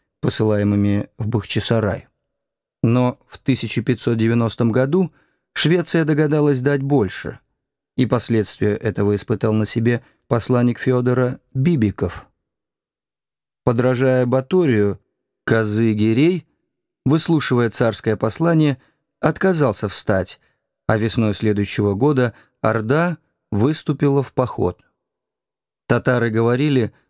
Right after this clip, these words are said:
будто они идут на Польшу, но в Москве скоро узнали истину. В подобных случаях тревогу подымала умно устроенная сторожевая служба. Через всю степь возле каждого высокого дерева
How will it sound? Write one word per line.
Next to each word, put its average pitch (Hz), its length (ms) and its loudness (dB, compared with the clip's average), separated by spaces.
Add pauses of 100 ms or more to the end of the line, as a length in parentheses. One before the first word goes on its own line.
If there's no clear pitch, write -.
(100)
будто 120 360 0
они 127 320 2
идут 127 400 -2
на 131 140 2
Польшу, 131 640 -4 (520)
но 123 180 2
в 117 40 -2
Москве 131 480 0
скоро 165 300 0
узнали 131 460 2
истину. 98 760 -2 (540)
В - 140 -16
подобных 107 440 0
случаях 135 540 -2
тревогу 107 440 0
подымала 107 640 0 (440)
умно 113 580 0
устроенная 107 760 0
сторожевая 107 680 0
служба. 90 520 -4 (640)
Через 127 280 0
всю - 280 -2
степь 156 460 -2 (380)
возле 117 280 0
каждого 117 420 0
высокого 104 540 -2
дерева 117 460 0